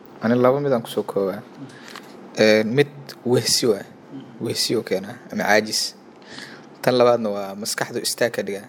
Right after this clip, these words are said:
yacni qofka inaanu fikirin oo, eh, problem inuu xalliyo aanu isku dayin. Eh, tusaale ahaan, xilliga A I-ga ka hor, haddii assignment lagu diro,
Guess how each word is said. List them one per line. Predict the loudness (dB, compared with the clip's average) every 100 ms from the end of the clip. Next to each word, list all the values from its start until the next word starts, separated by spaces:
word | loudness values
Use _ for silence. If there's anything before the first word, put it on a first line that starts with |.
| -14
yacni | -12 -8
qofka | -6 -4
inaanu | -4 -6
fikirin | -8 -10 -6 -6 -8 -16
oo, | -16 -14 -16 -16 -20 -20 -20 -20 -20 -20 -20 -20 -12 -4
eh, | 0 0 2
problem | 4 6 6
inuu | 4 0
xalliyo | 2 4 4
aanu | 2
isku | -4 -6
dayin. | -6 -6 -8 -14 -20 -20 -20 -20 -20 -20 -20 -20 -20 -20 -20 -20 -6 2
Eh, | 6 6 4
tusaale | 4 4 6
ahaan, | 4 0 -2 -8 -20 -20 -20 -20 -20 -20 -20 -20 -20 -20 -20 -10
xilliga | -2 2 2 4
A | 2 4 2
I-ga | 0
ka | -2 -4
hor, | -4 -10 -20 -20 -20 -6
haddii | -2 0 0 -2 -6 -8 -10
assignment | -6 2 2 2 -2
lagu | -4 -2 -4
diro, | -4 -6